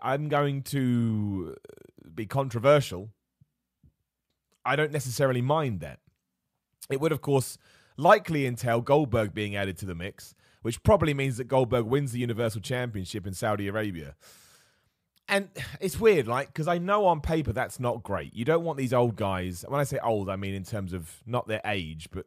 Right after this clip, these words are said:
they're, you know, they're from a different era. You don't want these old guys coming back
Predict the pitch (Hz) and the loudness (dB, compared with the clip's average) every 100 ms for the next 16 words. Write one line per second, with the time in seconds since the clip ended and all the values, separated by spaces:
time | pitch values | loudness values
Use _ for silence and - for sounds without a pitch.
0 | - 92 80 92 67 71 85 90 85 85 | -8 -8 -8 -10 -10 -12 -10 -10 -10 -12
1 | 87 80 78 60 57 _ - - 151 208 | -14 -14 -14 -16 -20 _ -20 -8 2 4
2 | 220 190 160 160 151 143 135 120 131 123 | 4 2 4 4 6 4 4 2 -2 -2
3 | 110 104 - - | 0 -2 -2 -10